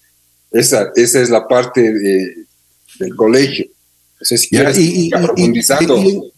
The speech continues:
Speaker 2: y, y, oye, pero es un cambio, eh, realmente es un cambio, si podríamos decir, un poco drástico, ¿no? De, de la experiencia del Spellman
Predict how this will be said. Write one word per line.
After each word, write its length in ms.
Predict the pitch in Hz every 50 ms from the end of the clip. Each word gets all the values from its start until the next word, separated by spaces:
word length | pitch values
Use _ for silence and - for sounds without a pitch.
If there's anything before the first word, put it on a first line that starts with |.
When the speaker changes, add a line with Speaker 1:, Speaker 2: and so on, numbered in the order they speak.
| _ _
Speaker 2:
y, 440 | 127 117 113 135 170 147 - -
y, 40 | 131 104
oye, 240 | 120 147 165 175 160
pero 220 | - 139 131 147
es 80 | 147 123
un 120 | 143 143
cambio, 600 | - 147 143 151 156 156 165 156 139 120 110 - - - - - - - - -
eh, 260 | - 95 95 90 95 101
realmente 720 | 104 113 117 123 127 120 127 139 139 139 156 151 143 135
es 140 | 120 95 104
un 120 | 113 107
cambio, 680 | - - 113 120 123 123 123 117 110 104 98 87 85 78 76 _ _ - - - - _ -
si 260 | - - - 107 98
podríamos 500 | - - 104 107 113 131 131 123 117 98
decir, 240 | 104 98 - - 131
un 80 | 101
poco 260 | - 135 123 - - 98
drástico, 540 | 98 117 151 156 - - 107 - - 95 92
¿no? 220 | 101 120 143 151
De, 260 | 135 120 113 104 87 - - - - - - - _
de 120 | - 95 104
la 80 | 110
experiencia 560 | 104 - - 113 110 123 139 139 - - 139 127
del 160 | 120 110 101
Spellman 580 | - - - 143 147 135 120 120 120 117 110